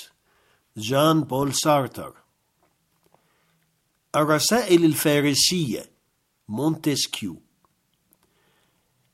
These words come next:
الإخوة كارامازوف، دوستويفسكي.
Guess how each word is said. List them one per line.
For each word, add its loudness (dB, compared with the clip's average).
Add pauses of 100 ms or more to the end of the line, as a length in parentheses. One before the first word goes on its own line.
(180)
الإخوة 2 (120)
كارامازوف، 0 (580)
دوستويفسكي. -2